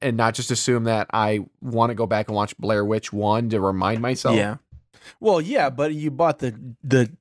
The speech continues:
Speaker 2: uh, D V D two-pack at Walmart,
Speaker 1: Yeah, oh,
Speaker 2: Tyler, so you
Speaker 1: yes.
Speaker 2: can do,
Speaker 1: <laughs>
Speaker 2: just do that. That's fine.
Speaker 1: I forgot. Crashes, gets out, looks around, and, uh, she's like, "Oh, okay, I guess I'm gonna leave and, you know, whatever."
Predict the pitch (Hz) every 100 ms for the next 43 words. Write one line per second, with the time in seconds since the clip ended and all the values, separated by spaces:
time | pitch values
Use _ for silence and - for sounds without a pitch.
0 | - 143 135 135 123 117 120 123 127 147
1 | 131 120 - - 214 - 110 117 - 123
2 | 143 156 113 151 135 113 131 131 131 113
3 | 120 123 - 151 190 202 156 151 - 339
4 | - 262 - 170 - 302 - - 131 127
5 | 110 98 85 - _ _ _ 202 202 196
6 | 208 214 233 226 175 175 170 - 196 151
7 | 135 135 143 - 160 160 156 147 135 127
8 | 131 127 - - 143 143 - 285 269 269
9 | 254 247 240 247 247 262 240 233 214 196
10 | 190 185 196 190 190